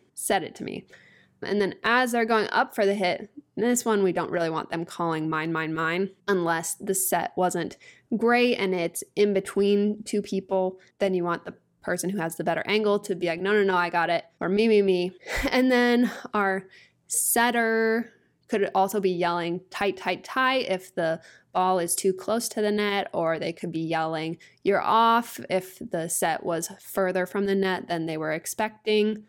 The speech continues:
This allows the hitter to adjust their approach and make better decisions with their attack.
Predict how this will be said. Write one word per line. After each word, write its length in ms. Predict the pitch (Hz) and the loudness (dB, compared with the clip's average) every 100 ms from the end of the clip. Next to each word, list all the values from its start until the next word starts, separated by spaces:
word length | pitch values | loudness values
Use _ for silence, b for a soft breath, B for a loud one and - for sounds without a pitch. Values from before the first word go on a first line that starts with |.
| _ | _
This 200 | - 185 | -2 -2
allows 400 | 170 165 165 165 | -2 -2 -2 -2
the 60 | 175 | -6
hitter 360 | 180 - 165 165 | -8 -6 -6 -6
to 200 | - 165 | -6 -6
adjust 580 | 165 - 165 165 - - | -6 -4 -4 -2 -6 -6
their 200 | 170 156 | -4 -4
approach 920 | 151 - - 180 185 214 214 - - _ - - | -8 -12 -8 -2 -2 -2 -6 -12 -12 _ -16 -4
and 180 | 175 | -2
make 200 | 165 165 | -2 -2
better 200 | - 165 | -4 -4
decisions 720 | 165 165 - 175 180 175 180 - _ _ _ - | -4 -4 -4 -2 -2 -2 -2 -6 _ _ _ -8
with 280 | 208 180 175 | -2 -2 0
their 200 | 170 165 | -4 -2
attack. 640 | 165 - - 170 277 - | -6 -10 -4 -4 -4 -10